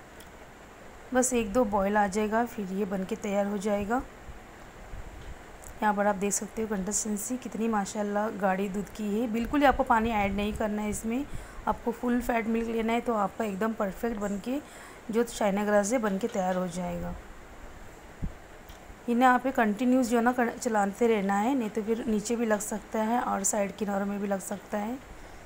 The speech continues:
तो यहाँ पर देखिए इस तरह से हमारी जो, अ, china grass है बन के तैयार है। अभी इन्हें हम ठंडा करने के लिए छोड़ देंगे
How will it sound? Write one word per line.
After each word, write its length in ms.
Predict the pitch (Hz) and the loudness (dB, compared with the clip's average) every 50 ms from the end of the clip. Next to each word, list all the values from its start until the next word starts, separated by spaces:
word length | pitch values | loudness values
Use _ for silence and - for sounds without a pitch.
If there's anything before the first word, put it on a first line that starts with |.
| - - - - - - - - - - - - - - - - - - - - - - - - - - | -18 -18 -18 -18 -20 -20 -20 -18 -18 -18 -18 -18 -20 -20 -20 -20 -20 -18 -18 -18 -18 -18 -18 -18 -14 -8
तो 80 | - 226 | -4 -2
यहाँ 200 | 214 214 202 196 | 0 2 2 2
पर 180 | 175 220 214 208 | 2 2 0 2
देखिए 320 | 190 196 190 - 226 220 | 0 0 -2 -2 -2 -2
इस 160 | 208 185 - | -2 0 0
तरह 160 | - 214 214 | 0 0 2
से 140 | 208 208 233 | 2 2 2
हमारी 380 | 220 202 190 190 196 202 202 202 | 2 0 2 2 0 0 0 -2
जो, 220 | 185 208 214 214 | 0 2 2 2
अ, 320 | 226 - 190 180 175 175 180 175 - - - - | 2 2 0 0 -2 -4 -6 -8 -12 -16 -10 -6
china 280 | - 214 196 196 208 | -2 0 0 0 2
grass 240 | 208 220 214 214 214 | 2 4 4 4 4
है 60 | 254 | 2
बन 200 | 220 208 214 202 | 2 2 0 0
के 100 | 202 233 | 0 -2
तैयार 420 | 226 - 214 202 202 196 196 196 220 | -2 0 0 2 4 4 4 4 2
है। 80 | 233 | 0
अभी 120 | 220 196 208 | 0 0 0
इन्हें 140 | 202 208 214 | 0 0 -2
हम 100 | 214 208 | -2 -2
ठंडा 280 | - 214 190 190 208 | -2 -2 0 0 -2
करने 200 | 208 - 214 208 | -2 -2 -2 -2
के 60 | 208 | -2
लिए 100 | 208 220 | -2 -2
छोड़ 240 | 208 - 214 190 190 | -2 -2 -2 -2 -2
देंगे 400 | 190 190 202 202 208 214 247 294 | -2 -2 -2 -2 -2 -2 -4 -4